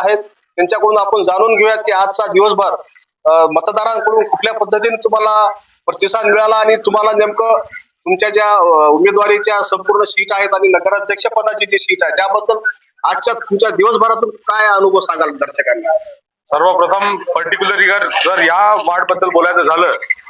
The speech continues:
Speaker 2: तर अतिशय हाय व्होल्टेज असा हा वॉर्ड होता आणि अतिशय हाय व्होल्टेज अशी लढाई होती.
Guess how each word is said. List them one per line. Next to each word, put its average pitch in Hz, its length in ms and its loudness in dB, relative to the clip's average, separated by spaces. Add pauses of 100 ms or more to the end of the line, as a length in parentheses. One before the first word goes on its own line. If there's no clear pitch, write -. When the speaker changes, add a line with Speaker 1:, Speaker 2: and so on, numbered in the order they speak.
(120)
Speaker 2:
तर 165 140 -2
अतिशय 196 240 -2
हाय 175 300 0
व्होल्टेज 202 340 0
असा 190 280 2
हा 180 60 2
वॉर्ड 175 180 2
होता 165 260 -2
आणि 151 220 0
अतिशय 165 420 -2
हाय 170 160 0
व्होल्टेज 190 460 0
अशी 185 140 -2
लढाई 180 280 0
होती. 165 320 -4